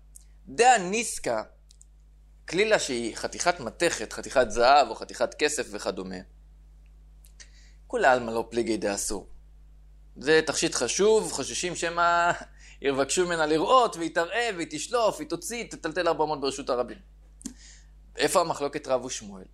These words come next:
כי פליגי דארוקתא, שזה עשוי מרצועה,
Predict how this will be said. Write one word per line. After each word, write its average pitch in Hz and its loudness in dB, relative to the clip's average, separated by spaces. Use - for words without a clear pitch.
כי 180 -2
פליגי 135 0
דארוקתא, 123 0
שזה 117 2
עשוי 208 2
מרצועה, 147 2